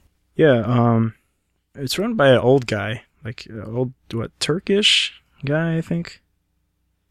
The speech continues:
Anyway, it, it closed, uh, only a few days ago. I don't know, he hasn't been back. I don't know what happened.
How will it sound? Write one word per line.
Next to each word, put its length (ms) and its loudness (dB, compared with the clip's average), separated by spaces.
Anyway, 280 4
it, 100 -4
it 160 0
closed, 640 2
uh, 500 0
only 180 4
a 60 6
few 220 2
days 280 2
ago. 360 -2
I 60 -2
don't 80 0
know, 80 0
he 100 2
hasn't 200 4
been 140 0
back. 520 -4
I 60 -10
don't 180 -4
know 100 -4
what 100 -4
happened. 360 -6